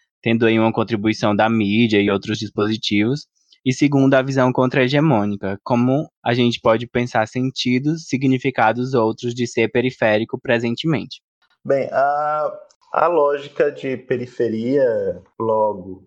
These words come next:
Speaker 2: suponho a ideia de centro, ou centros e periferias, são pensamentos maniqueístas, é, poderíamos re-, resumir numa lo-, é, em uma palavra, ou, em, aliás, numa máxima.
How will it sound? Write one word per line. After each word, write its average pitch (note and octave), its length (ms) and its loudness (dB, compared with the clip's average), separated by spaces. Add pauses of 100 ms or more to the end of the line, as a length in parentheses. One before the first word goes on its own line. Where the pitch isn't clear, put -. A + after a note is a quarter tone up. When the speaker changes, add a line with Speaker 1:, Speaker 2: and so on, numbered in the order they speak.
Speaker 2:
suponho G#2+ 720 -4
a G#2 80 -2
ideia G2+ 300 0
de G2+ 80 -14
centro, C3+ 540 -6 (160)
ou G#2 160 -6
centros A2+ 840 -8
e G#2 60 -8
periferias, A2 1040 -4
são D3 420 -2 (480)
pensamentos D#3+ 1080 -4
maniqueístas, C3+ 1400 -2 (160)
é, A#2+ 540 0
poderíamos D#3+ 600 -2
re-, D#3+ 260 -2
resumir D3 760 -4
numa D#3+ 300 -2
lo-, C3+ 260 2
é, A#2 480 2
em B2 60 -2
uma C#3 180 0
palavra, G2 640 0 (140)
ou, A2+ 500 0
em, A#2 300 -8
aliás, A2+ 560 0
numa A2+ 400 -2
máxima. G2 760 -6